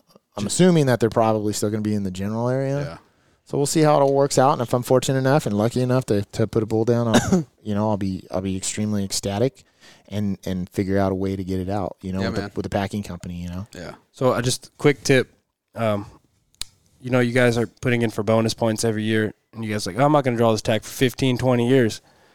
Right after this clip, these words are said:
Speaker 3: You never know.
Speaker 1: You never know.
Speaker 3: Put in for the hunt every year.
Speaker 1: Yeah.
Speaker 2: Yeah.
Speaker 3: You know, just, I have two points. I'm not gonna, you know, I, I applied for every limited entry
Speaker 1: Mm-hmm.
Speaker 3: elk hunt there was in Utah, Arizona, whatever. Obviously, you know,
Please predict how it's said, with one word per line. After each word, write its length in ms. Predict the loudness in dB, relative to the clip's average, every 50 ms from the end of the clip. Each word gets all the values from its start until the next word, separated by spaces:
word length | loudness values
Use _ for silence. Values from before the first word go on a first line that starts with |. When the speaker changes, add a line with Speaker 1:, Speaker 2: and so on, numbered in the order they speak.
| _ _ _
Speaker 3:
You 100 | -2 2
never 240 | 4 4 4 4 4
know. 300 | 4 4 4 4 0 -4 -8 -6
Speaker 1:
You 60 | 0
never 240 | 2 2 2 2 2
know. 280 | 0 -2 -2 -2 -4 -6 -14 -14 _
Speaker 3:
Put 180 | 2 4 4 6
in 120 | 4 4
for 140 | 4 4 2
the 100 | 4 4
hunt 200 | 4 2 2 2 2
every 280 | 2 2 4 4 4
year. 260 | 4 2 2 0 -2 _ _
Speaker 1:
Yeah. 240 | -2 0 0 0 -2
Speaker 2:
Yeah. 160 | -6 -10 -12 -14 _ -4
Speaker 3:
You 100 | 0 2
know, 180 | 4 4 4
just, 320 | 2 2 0 0 -2 -4 -4
I 120 | 0 0 2
have 140 | 2 0 0
two 140 | -2 -4 -2
points. 340 | 0 2 2 2 0 -2
I'm 160 | -4 -2 0 2
not 160 | 2 0 0
gonna, 180 | 0 -2 -2
you 100 | 0 2
know, 100 | 2 4
I, 100 | 4 4 4
I 100 | 4 2
applied 320 | 2 2 4 2 2 2 2
for 100 | 2 2
every 300 | 2 2 2 0 -2 -4 -6 _ _ _ _ _ _ _ _ _ _ _ _ _ _ _ _ _ _
limited 280 | 2 4 4 4 4 4
entry 360 | 4 2 2 2 2 2 2
Speaker 1:
Mm-hmm. 260 | 2 0 -2 -2 -4 -6 -4 0
Speaker 3:
elk 200 | 2 2 2 4
hunt 140 | 2 2 2
there 100 | 2 4
was 440 | 4 6 6 6 4 4 0 -4 -8 -8
in 80 | -6
Utah, 360 | -4 -2 0 2 4 4 6 6
Arizona, 540 | 4 4 4 4 4 4 4 4 4 4
whatever. 380 | 2 2 2 2 4 2 2 0 0
Obviously, 440 | 0 0 0 0 0 -2 0 0 0
you 100 | 0 0
know, 220 | 0 0 0 -4